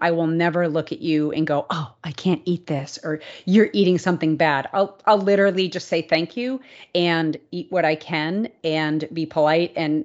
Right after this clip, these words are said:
I don't say anything. Or I, I would bring my own food. You know, a lot of times at, like, a barbecue or something, um, you know, we can bring veggie burgers or whatever. It's not, not a big deal.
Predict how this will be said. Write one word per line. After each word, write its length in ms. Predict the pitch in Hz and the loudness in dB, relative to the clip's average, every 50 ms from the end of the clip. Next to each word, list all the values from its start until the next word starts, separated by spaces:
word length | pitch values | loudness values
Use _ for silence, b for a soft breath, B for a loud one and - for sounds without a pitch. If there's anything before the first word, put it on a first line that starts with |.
| - _ - | -6 _ -4
I 80 | 170 | -2
don't 220 | 156 165 147 147 - | -2 -2 -4 -4 -4
say 160 | - 147 135 | -6 -6 -6
anything. 380 | 90 - - - - - - - | -6 -12 -12 -12 -12 -12 -10 -6
Or 360 | - 311 285 285 262 269 - _ _ _ - | 0 2 2 2 2 0 -8 _ _ _ -2
I, 80 | - - - - _ _ _ - | -2 -2 -2 -8 _ _ _ 0
I 80 | - 196 | 0 0
would 180 | 180 170 156 | 0 0 -2
bring 160 | 139 180 175 170 | -2 -2 -2 -2
my 140 | 160 147 147 | -2 -2 -4
own 120 | 135 139 | -4 -6
food. 360 | 131 - - 151 117 - - - _ - | -8 -8 -8 -8 -10 -10 -16 -18 _ -6
You 140 | 180 175 | -6 -6
know, 100 | 165 143 - | -4 -4 -2
a 100 | - 190 | -2 0
lot 200 | 180 185 175 175 | 4 4 4 4
of 60 | 190 | 2
times 240 | - 190 180 170 160 | 0 0 -2 0 0
at, 140 | 165 160 - | -2 -2 -2
like, 140 | 156 151 - | -4 -4 -4
a 80 | 135 | -6
barbecue 580 | 123 135 139 - 175 165 160 170 156 - 160 156 | -8 -6 -2 0 0 0 0 -2 -4 -2 -2 -2
or 120 | 147 143 | -2 -2
something, 480 | 143 - 156 143 139 - 139 135 139 135 B B B B B B B B B | -2 -2 -2 -2 -2 -2 -2 -4 -4 -8 B B B B B B B B B
um, 460 | 175 170 160 160 151 151 143 143 143 - _ - | -2 0 0 0 0 -2 -2 -4 -6 -8 _ 2
you 80 | - 277 | 4 4
know, 100 | 214 175 | 6 4
we 160 | 156 160 185 | 4 2 -2
can 220 | - - 180 170 165 | -2 -2 -2 -2 0
bring 300 | 151 170 160 151 143 147 | 0 0 0 0 0 0
veggie 260 | 156 170 160 147 156 | -2 -2 -2 -2 -4
burgers 540 | 151 160 151 156 151 151 156 151 151 156 151 151 | -4 -4 -4 -4 -2 -2 -2 0 0 -2 -2 -2
or 200 | 147 139 143 - | -4 -6 -6 -4
whatever. 420 | - - - - 131 127 - - - _ _ _ _ - | 0 2 2 2 2 -2 -10 -14 -20 _ _ _ _ -18
It's 160 | 156 - - | -14 -10 -6
not, 320 | 180 160 151 - - _ _ - | -4 -4 -4 -6 -10 _ _ -8
not 240 | - 175 160 156 151 | -4 -4 -2 -2 -4
a 20 | |
big 240 | 139 - 156 139 160 | -4 -6 -8 -8 -6
deal. 400 | - 214 214 180 151 147 - - | -4 0 2 2 2 0 -2 -8